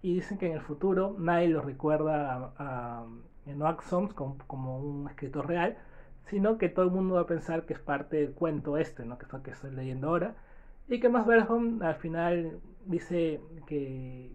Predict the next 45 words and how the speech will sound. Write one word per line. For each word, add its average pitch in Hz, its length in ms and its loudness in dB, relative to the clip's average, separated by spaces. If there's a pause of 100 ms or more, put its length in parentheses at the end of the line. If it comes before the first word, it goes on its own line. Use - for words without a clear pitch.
que 147 100 -10
en 131 100 -6
verdad 143 200 0
exis-, - 380 -6
existió 220 480 6
y 214 60 4
que 190 60 -8
espera 151 240 0
que 160 100 0
le 156 80 0
crean, 220 300 6 (800)
pero 240 280 12
la 214 100 10
gente 185 280 0
no, 175 140 6
la 147 100 2
gente 160 240 0
va 160 60 2
a 156 40 0
pensar 156 340 -2
que 165 80 -6
siempre 147 280 -4
solo 143 220 -2
es 139 40 -2
un 151 100 -4
personaje 135 460 -6
literario. 131 480 -4 (1700)
Y 170 180 -2
así 156 220 -2
acaba. 170 300 6
Bueno, 196 220 2
podemos 247 220 6
ver 247 80 6
algunas 240 240 6
cosas. 220 360 2 (180)
Eh, 151 360 0 (480)
para 180 180 2
mí 226 100 6
es 226 80 2
muy 240 140 6
literario 175 520 4
en 190 60 -2
el 151 80 -4
sentido 156 500 0
que 135 280 -6